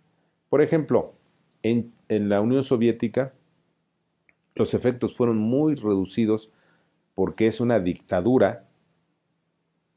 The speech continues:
y en esa dictadura dicen, "O te alineas o te alineas", y los ciudadanos saben que si no se alinean, tambo y los meten al cuartito de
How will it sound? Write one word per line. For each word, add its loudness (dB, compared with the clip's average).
y 0
en 0
esa 2
dictadura 2
dicen, 0
"O 0
te 2
alineas 4
o 2
te 0
alineas", 2
y -6
los -4
ciudadanos 0
saben 2
que -4
si -4
no 0
se -2
alinean, -2
tambo 4
y 2
los -2
meten -2
al -2
cuartito -2
de -4